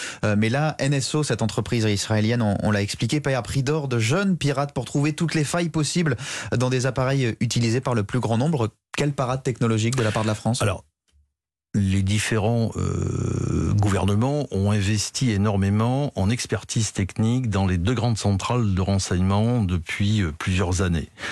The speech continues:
Speaker 2: On est arrivé à un niveau, euh, je dirais, d'expertise et de savoir-faire qui permettent à la fois de sensibiliser et de mettre des parades techniques en place. Mais tout ceci fait l'objet, euh, je dirais, de surveillance mutuelle entre les pays qui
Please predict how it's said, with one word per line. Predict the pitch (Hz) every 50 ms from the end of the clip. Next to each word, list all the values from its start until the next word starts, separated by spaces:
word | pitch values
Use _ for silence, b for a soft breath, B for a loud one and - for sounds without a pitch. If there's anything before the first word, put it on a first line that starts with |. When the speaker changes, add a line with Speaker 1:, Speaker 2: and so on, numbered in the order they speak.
| B B B B B B B - -
Speaker 2:
On | -
est | 71 78 -
arrivé | - - 82 90 87 90 101 110 120 120 101
à | 82 82
un | 85 85 87
niveau, | 87 90 98 107 107 98 92 107 120 120 117 107 90
euh, | 80 80 82 85 85
je | 87 90 82
dirais, | 80 82 87 90 92
d'expertise | 87 90 - - - 127 123 - - - - 101 92 87
et |
de | 78 78
savoir-faire | 80 - - 78 78 82 76 - - - - 107 104 104 - 107 110 - _ -
qui | - 101
permettent | - - - - 87 90 95 101 113 117 - - - 113 B B B B B B _ _ _ _ -
à | 135
la | 135 131
fois | - - - 139 131
de | 110 98
sensibiliser | 92 - - 98 90 - - 92 87 85 82 80 80 98 117 139 143
et | 110
de | 90 95 90
mettre | 90 101 117 - - 107
des | 95 95 107 123
parades | - 113 95 104 101 95 - -
techniques | - 90 - - 101 101 113 110 -
en | 92 90
place. | - 110 101 - - 196
Mais | - - 254 - - -
tout | - 170 165
ceci | - 151 131 - - 180 165
fait | - - - 127 113
l'objet, | 113 117 107 104 107 104 110 127 135 131 117 90
euh, | 90 92 92
je | 90 95 104
dirais, | 101 104 104 113 120 117
de | 90 92
surveillance | 95 - - - 101 110 113 113 123 127 127 113 - - -
mutuelle | 101 107 98 - - 107 117 143 147 139
entre | 113 95 - - 104
les | 98 95
pays | 90 110 110 110 113 123 120 110 - -
qui | - - 101 101 92